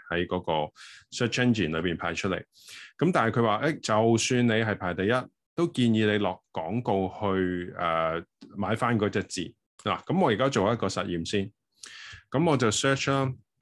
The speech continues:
我公司個名，咁你會見到其實公司名呢，而家得我自己一個落緊廣告，咁但係呢一個係電腦版嚟嘅。嗱，咁如果我用手機版就再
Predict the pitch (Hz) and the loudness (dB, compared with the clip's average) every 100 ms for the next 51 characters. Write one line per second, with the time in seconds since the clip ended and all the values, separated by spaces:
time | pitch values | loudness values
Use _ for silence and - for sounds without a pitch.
0 | - 107 107 127 135 135 113 98 82 90 | -2 0 2 2 2 2 0 0 0 -2
1 | - _ _ _ - 170 151 120 120 120 | -6 _ _ _ -4 0 2 2 2 0
2 | 139 87 82 135 135 139 135 101 87 110 | 0 -2 -2 -2 0 0 0 0 0 -2
3 | 117 80 104 113 87 92 90 87 95 101 | -4 -2 -2 -2 -2 -4 -6 -2 -2 0
4 | 90 85 92 92 85 90 85 - - - | 0 0 -2 -2 -2 -2 -4 -6 -14 -20
5 | - - 165 151 113 139 139 107 92 95 | -8 0 2 4 4 2 2 0 0 0
6 | 85 85 87 85 85 92 - - 98 104 | 0 0 -2 -2 -2 -4 -6 -10 -8 -8
7 | 87 - 151 131 82 110 117 101 90 90 | -8 -2 2 2 2 2 4 4 2 0
8 | - 87 101 120 113 85 87 95 82 | -2 0 0 0 0 -2 -2 -4 -4